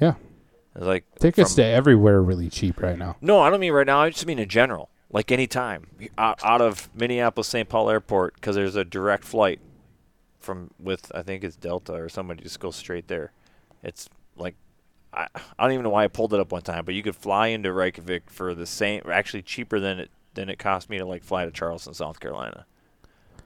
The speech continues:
Speaker 1: Really?
Speaker 2: It's like, what the hell?
Speaker 1: Is there rock bass in Reykjavik?
Speaker 2: Not sure.
Speaker 1: Okay.
Speaker 2: Probably not. Is there a
Speaker 1: Because
Speaker 2: European
Speaker 1: that's
Speaker 2: version
Speaker 1: step
Speaker 2: of a
Speaker 1: two.
Speaker 2: rock bass?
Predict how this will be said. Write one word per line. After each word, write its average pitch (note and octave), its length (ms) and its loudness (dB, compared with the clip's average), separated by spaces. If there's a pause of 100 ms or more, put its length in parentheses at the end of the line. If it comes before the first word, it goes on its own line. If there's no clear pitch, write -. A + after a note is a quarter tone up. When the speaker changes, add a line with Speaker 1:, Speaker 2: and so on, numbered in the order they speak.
(280)
Speaker 1:
Really? A2 220 4
Speaker 2:
It's B2 80 -12
like, - 140 -14
what F#2 300 -14
the - 120 -16
hell? A2 280 -4
Speaker 1:
Is C3+ 220 8
there C#3 180 6
rock A#2+ 400 6
bass A#2 500 4 (120)
in G#2+ 420 -2
Reykjavik? G2+ 440 -2 (460)
Speaker 2:
Not A2+ 380 2
sure. F#2+ 360 -2 (1080)
Speaker 1:
Okay. F#3 200 4
Speaker 2:
Probably A2 500 2
not. G2+ 460 0
Is A#2 160 0
there F#3+ 180 6
a G#3 80 4
Speaker 1:
Because C3+ 400 10
Speaker 2:
European B2+ 80 8
Speaker 1:
that's C#3 200 10
Speaker 2:
version G2+ 80 6
Speaker 1:
step D#3 180 8
Speaker 2:
of A#2 80 4
a A#2 80 6
Speaker 1:
two. E3 80 8 (160)
Speaker 2:
rock G#2+ 80 0
bass? B2+ 400 0